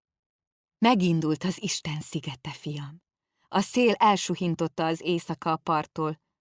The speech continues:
Most már az Isten kezében vagyunk. Víz bennünket ezen az óriás lápon, amerre neki tetszik.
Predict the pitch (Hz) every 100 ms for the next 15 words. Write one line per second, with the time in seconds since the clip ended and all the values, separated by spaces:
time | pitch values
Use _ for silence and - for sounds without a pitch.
0 | _ _ _ 180 202 - 190 185 180 -
1 | 214 - 180 160 170 151 156 151 151 147
2 | 147 147 147 151 _ _ _ _ _ _
3 | - 208 226 196 208 196 190 185 175 170
4 | 175 165 160 - 190 180 165 156 - 160
5 | 147 - 147 143 _ _ _ 156 151 147
6 | 151 147 165 143 156 - 131 - - 131
7 | _ -